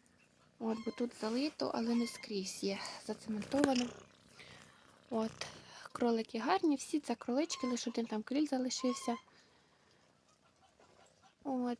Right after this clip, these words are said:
і дуже було їх жалко пускати на тушонку, то тато залишив мій. Тому, хто хотів би собі кроличок,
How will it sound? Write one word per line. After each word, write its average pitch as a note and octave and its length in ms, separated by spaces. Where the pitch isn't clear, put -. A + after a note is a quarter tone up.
і B3+ 240
дуже D#4+ 220
було D#4 240
їх D#4+ 180
жалко E4 380
пускати A3+ 480
на A3 100
тушонку, C#4+ 560
то - 160
тато A3 300
залишив A3+ 600
мій. D4+ 200
Тому, C4+ 300
хто B3 380
хотів A3+ 380
би G#3+ 100
собі A3+ 320
кроличок, B3+ 560